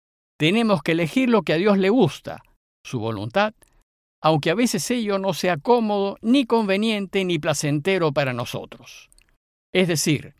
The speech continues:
tenemos que elegirlo aunque nos cueste, aunque perdamos y aunque nos quiten la vida.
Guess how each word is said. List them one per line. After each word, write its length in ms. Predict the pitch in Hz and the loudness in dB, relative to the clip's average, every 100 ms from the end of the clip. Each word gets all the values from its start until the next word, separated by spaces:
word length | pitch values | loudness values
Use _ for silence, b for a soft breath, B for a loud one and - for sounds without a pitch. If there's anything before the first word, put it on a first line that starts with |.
| _ _ _ _ _ - | _ _ _ _ _ -4
tenemos 420 | 139 240 262 220 | -2 0 0 0
que 100 | 175 | -2
elegirlo 540 | 170 147 254 240 214 | -2 -2 -4 0 0
aunque 200 | 170 147 | 0 0
nos 160 | 143 139 | -2 -2
cueste, 560 | - 220 - - - - _ _ _ - | 2 2 0 -8 -16 -20 _ _ _ 0
aunque 320 | 147 139 139 | 0 2 0
perdamos 680 | 139 165 285 277 320 - b b b | 0 2 2 2 -2 -8 b b b
y 140 | 143 151 | 0 2
aunque 260 | 147 151 | 2 0
nos 160 | 143 - | -2 -2
quiten 380 | 190 151 131 123 | -2 -2 -2 -2
la 100 | 113 | -4
vida. 400 | 107 - - | -6 -10 -16